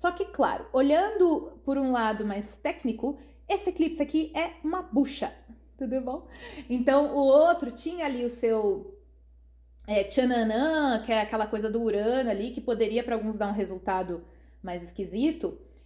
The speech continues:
é, mas tinha toda uma configuração positiva. Esse aqui tá muito mais bucha, mas ele também tem uma configuração interessante que a gente vai explorar aqui,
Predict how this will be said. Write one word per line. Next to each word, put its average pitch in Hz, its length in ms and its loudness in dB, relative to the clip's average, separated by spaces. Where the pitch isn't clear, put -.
é, 208 800 2
mas 226 320 0
tinha 254 140 -2
toda 226 180 -2
uma 285 120 -2
configuração 285 480 -4
positiva. 294 480 0
Esse 381 180 4
aqui 370 160 -2
tá 359 100 0
muito 339 200 -4
mais 381 160 0
bucha, 285 400 2
mas 220 120 2
ele 254 160 2
também 311 440 -2
tem 330 100 -2
uma 262 140 -2
configuração 240 640 -2
interessante 226 540 -2
que - 40 -6
a 220 40 0
gente 220 200 -6
vai 208 140 -2
explorar 208 380 0
aqui, 202 340 -8